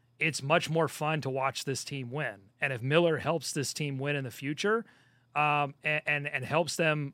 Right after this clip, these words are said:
win a playoff series, that's step one, okay? I mean, beyond, uh, getting to a conference finals or a finals, y-, you wanna win a playoff series. And if he's a part of that as soon as next year, then, you know,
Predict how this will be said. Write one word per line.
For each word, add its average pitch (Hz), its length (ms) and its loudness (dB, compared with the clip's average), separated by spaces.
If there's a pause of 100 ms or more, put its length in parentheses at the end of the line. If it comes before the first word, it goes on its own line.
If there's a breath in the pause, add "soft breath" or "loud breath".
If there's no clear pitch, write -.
win 156 240 2
a 170 80 4
playoff 170 420 0
series, 156 380 0
that's 185 200 2
step 147 280 0
one, 127 500 -2 (280)
okay? 139 440 0 (260 soft breath)
I 151 60 -2
mean, 151 140 2
beyond, 156 600 2
uh, 151 200 -6
getting 156 220 0
to 143 100 -2
a 120 40 -4
conference 139 400 -2
finals 147 380 0
or 135 60 -2
a 117 40 -6
finals, 143 460 -2 (360 loud breath)
y-, 160 120 -6
you 156 160 -2
wanna 208 240 4
win 160 140 4
a 139 40 2
playoff 147 360 0
series. 151 520 -2
And 135 120 -4
if 120 80 -8
he's 185 180 0
a 139 60 0
part 185 360 2
of 123 120 -2
that 123 320 -4
as 127 100 -4
soon 202 260 0
as 131 140 0
next 131 340 -6
year, 165 320 0 (560 soft breath)
then, 165 420 2 (100)
you 160 100 -2
know, 160 300 0